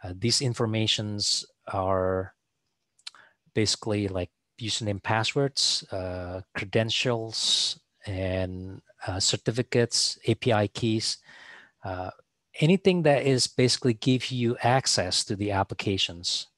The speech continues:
And when this sensitive information is, um, exposed, uh, then it will be,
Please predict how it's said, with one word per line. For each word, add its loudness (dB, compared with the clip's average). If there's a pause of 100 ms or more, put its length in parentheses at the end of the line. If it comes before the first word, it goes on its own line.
(180)
And -2 (880)
when 4
this 6
sensitive 4
information 0 (140)
is, 2 (1080)
um, 0 (400)
exposed, 2 (120)
uh, 0
then 0 (260)
it 0
will -2 (380)
be, 2